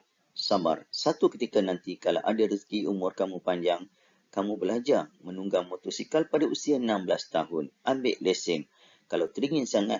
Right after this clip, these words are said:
nak memandu kereta dan sebagainya, tunggu sehingga habis S P M. ketika usia kamu lapan belas tahun. Seperti abang dan kakak kamu dah habis S P M, baru kita fokus kepada nak pandu kereta. Sekarang fokus kamu adalah belajar.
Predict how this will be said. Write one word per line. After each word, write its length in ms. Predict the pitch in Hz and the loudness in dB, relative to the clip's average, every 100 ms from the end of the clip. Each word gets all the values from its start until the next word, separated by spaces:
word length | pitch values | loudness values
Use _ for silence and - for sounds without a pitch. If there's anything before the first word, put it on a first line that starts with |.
| 87 | -4
nak 80 | 80 | -6
memandu 320 | 90 98 92 | -4 -4 -2
kereta 400 | 98 95 - 95 | 0 0 2 2
dan 160 | 95 | 2
sebagainya, 400 | - 95 110 160 - _ | -2 0 0 -2 -6 _
tunggu 400 | 175 151 110 80 | 0 0 -4 -8
sehingga 400 | - 92 92 90 | -2 -2 0 0
habis 320 | 110 120 - | 0 -2 -2
S 160 | 104 - | -2 -2
P 160 | 135 | -2
M. 240 | 107 131 123 _ - _ - | 0 0 -2 _ -20 _ -10
ketika 280 | - - 101 | -8 -2 -2
usia 320 | - 110 104 | 0 0 2
kamu 260 | 107 110 104 _ _ _ - | 2 -2 -6 _ _ _ -4
lapan 340 | 82 - 82 82 | -4 -2 -2 0
belas 300 | 82 - - | 0 -2 0
tahun. 240 | 82 76 | 0 0
Seperti 400 | - - 98 - | -8 -4 -2 2
abang 320 | 92 92 101 | 2 2 0
dan 80 | 98 | -2
kakak 320 | 95 - 117 | -4 -2 -2
kamu 220 | 110 117 101 | 0 -2 -2
dah 160 | 107 | -2
habis 240 | 113 120 - | 0 2 2
S 120 | - | -2
P 220 | - 104 117 | -2 -2 -2
M, 40 | _ _ | _ _
baru 240 | - 143 151 | 2 2 2
kita 240 | 175 - | -2 -2
fokus 480 | 185 - - - - | -2 0 0 0 -12
kepada 460 | - - 117 214 - _ _ _ 95 | 0 4 6 4 0 _ _ _ -10
nak 160 | - | -8
pandu 240 | 101 85 - | -8 -8 -4
kereta. 320 | 78 - 78 | -4 -2 -8
Sekarang 320 | - 101 139 | -4 -4 -2
fokus 320 | 135 147 147 | -4 0 -2
kamu 320 | 135 156 - | -2 -6 -4
adalah 240 | 92 90 80 | 0 0 2
belajar. 400 | 85 80 80 | 0 0 -2